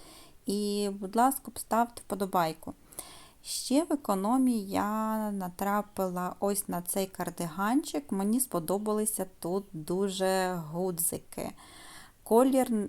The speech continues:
а, дуже гарний. Я думаю, що це просто ручна робота,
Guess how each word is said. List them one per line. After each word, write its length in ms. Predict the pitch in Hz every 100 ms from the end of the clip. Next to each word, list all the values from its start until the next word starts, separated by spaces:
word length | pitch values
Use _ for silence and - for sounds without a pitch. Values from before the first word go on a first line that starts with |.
| -
а, 460 | 190 180 180 180 170
дуже 360 | 170 180 180 196
гарний. 840 | 202 226 247 254 254 262 254 254 247
Я 400 | 220 214 262 285
думаю, 380 | 226 226 202
що 140 | 196 202
це 180 | - 202
просто 480 | - 240 285 -
ручна 440 | 202 - - 202 196
робота, 840 | 165 165 175 220 339 - 196 185